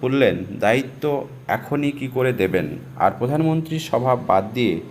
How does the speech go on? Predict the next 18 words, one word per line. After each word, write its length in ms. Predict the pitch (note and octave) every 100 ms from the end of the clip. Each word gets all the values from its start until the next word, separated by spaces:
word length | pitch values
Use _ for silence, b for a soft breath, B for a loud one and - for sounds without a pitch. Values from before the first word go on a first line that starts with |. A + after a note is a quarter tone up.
| B B -
সভাপতি 520 | - C3+ C3+ D3 D#3
যখন 340 | D3+ D3 C#3
ডেকেছেন, 420 | A2+ A2+ C#3+ D3+ D3
তখন 220 | C3+ B2
গুরুত্বপূর্ণ 600 | A#2 B2+ C3 D3 C#3+ D3
বিষয় 300 | C3 B2 C3 B2+
তো 100 | A#2
বটেই। 460 | F2 F#2+ F#2+ C#2+ - B B B -
সব 260 | - - C#3+
ব্যাপারেই 480 | E3 E3 E3 E3+ F3 -
কথা 240 | G#2 G#2+
হয়েছে। 420 | G#2 D#2+ D#2+ D#2+ - B B B -
আগামী 440 | A#2 C#3+ D#3 D3
একুশে 320 | C#3 C#3 F3
জুলাই 460 | E3 E3+ D#3+ G2 G#2+
তৃণমূলের 440 | A#2+ C3+ C3+ C#3 C#3
শহীদ 360 | - A#2+ A#2+ A#2+
দিবস। 340 | F#2 D#2+ D2